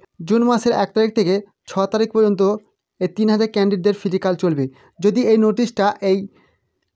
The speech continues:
তিন হাজার ক্যান্ডিডেটদের ক্যান্সেল করার আগে যদি প্রকাশ হয়ে থাকে তাহলে নোটিশটা সত্যতা বা নোটিশটা ঠিকঠাকই আছে। যদি এরপর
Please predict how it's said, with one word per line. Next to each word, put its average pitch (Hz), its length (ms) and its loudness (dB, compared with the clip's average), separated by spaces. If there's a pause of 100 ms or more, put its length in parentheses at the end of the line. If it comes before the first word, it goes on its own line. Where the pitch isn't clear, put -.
(160)
তিন 233 140 2
হাজার 233 300 2
ক্যান্ডিডেটদের 220 540 2
ক্যান্সেল 202 380 0
করার 233 180 2
আগে 208 240 2
যদি 208 160 0
প্রকাশ 214 380 -4
হয়ে 220 100 4
থাকে 180 260 -2
তাহলে 202 320 0
নোটিশটা 208 400 -2
সত্যতা 196 560 -4 (400)
বা 170 140 0
নোটিশটা 208 420 -2 (440)
ঠিকঠাকই 214 480 -4
আছে। 160 260 -2 (520)
যদি 208 180 2 (120)
এরপর 220 380 2